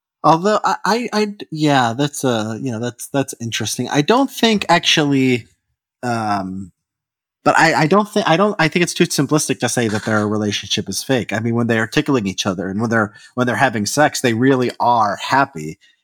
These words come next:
And, you know, the, you wanna compare relationships. I mean, they're able to be intimate with each other while Ethan and, uh, and Harper, you know, have, have problems with that.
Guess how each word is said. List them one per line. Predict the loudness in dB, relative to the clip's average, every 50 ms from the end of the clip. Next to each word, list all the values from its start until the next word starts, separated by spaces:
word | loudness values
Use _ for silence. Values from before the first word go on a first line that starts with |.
| _ _
And, | 0 2 2 2 2 2 4
you | 4
know, | 4 4
the, | 2 2 0
you | 0 0 0
wanna | 0 0 0
compare | -2 -4 -4 -2 -2 -2 0
relationships. | 0 0 2 2 2 2 2 0 -2 -2 -4 -6 -6 -6 -6
I | -4 -4
mean, | -2 0 0
they're | 2 0 0 2
able | 2 2 2 2 0 -2 -2
to | -4 -4
be | -2 -2 -2 -2 -2
intimate | -4 -2 -2 -2 -4 -4 -4 -6
with | -6 -6 -6
each | -8 -10 -8 -6 -6
other | -6 -6 -6 -6 -4
while | -2 0 0 0 -2 -4 -10 -16 -16 _ -6
Ethan | -4 -4 -2 0 0 2 2 2 0 -4 -6
and, | -8 -6 -4 -4 -4 -4 -4
uh, | -4 -4 -4 -6 -6 -10 -16 -20 -20 -16 -8
and | -4 -4 -2 -2 0
Harper, | 2 2 2 4 2 0 0 0 0
you | -2 -4
know, | -4 -4 -4 -4 -4
have, | -4 -4 -6 -8 -10
have | -10 -8 -8 -6
problems | _ 2 4 4 4 4 0 -4 -4 -6 -8
with | -10 -14 -14
that. | -12 -10 -10 -8 -8 -10 -10 -14